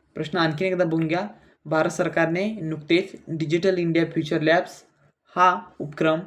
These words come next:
कोणत्या मंत्रालयाच्या मार्फत सुरू केला आहे? तर याचं योग्य उत्तर आहे इलेक्ट्रॉनिक्स व माहिती तंत्रज्ञान मंत्रालय, म्हणजे ऑप्शन ए आपलं योग्य उत्तर असणार आहे. तुमच्यासाठी आजचा प्रश्न आहे,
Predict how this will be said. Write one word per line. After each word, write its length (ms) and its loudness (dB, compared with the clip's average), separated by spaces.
कोणत्या 440 4
मंत्रालयाच्या 640 2
मार्फत 420 0
सुरू 240 -6
केला 220 2
आहे? 200 -2
तर 80 -8
याचं 460 -2
योग्य 220 4
उत्तर 160 4
आहे 260 4
इलेक्ट्रॉनिक्स 800 2
व 160 4
माहिती 440 0
तंत्रज्ञान 580 -2
मंत्रालय, 440 2
म्हणजे 420 2
ऑप्शन 380 -4
ए 140 2
आपलं 260 0
योग्य 200 0
उत्तर 180 -2
असणार 300 -2
आहे. 180 -2
तुमच्यासाठी 640 0
आजचा 260 4
प्रश्न 280 0
आहे, 240 0